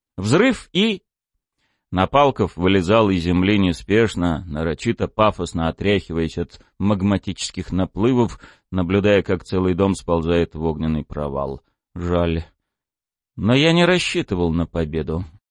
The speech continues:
Сильнейшим бойцам своего мира отражения наверняка заранее вкололи антидот от отравления веры. Так значит, если я применю свою огненную стихию, то он от нее максимум прикурит.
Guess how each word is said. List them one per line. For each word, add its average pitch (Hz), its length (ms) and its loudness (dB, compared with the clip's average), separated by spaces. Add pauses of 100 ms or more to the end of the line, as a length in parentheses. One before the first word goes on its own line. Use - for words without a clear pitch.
(340)
Сильнейшим 135 580 4
бойцам 131 420 2
своего 120 380 0
мира 127 420 4
отражения 113 640 2
наверняка 101 720 2
заранее 113 640 4
вкололи 95 500 2
антидот 85 800 0
от 95 160 -4
отравления 80 840 -2
веры. 67 480 -6 (600)
Так 123 180 0
значит, 139 420 0
если 127 280 0
я 123 120 4
применю 120 480 2
свою 107 320 0
огненную 104 440 2
стихию, 82 760 -6
то 123 160 -2
он 127 120 2
от 120 140 -4
нее 104 300 0
максимум 113 680 -2
прикурит. 92 960 -4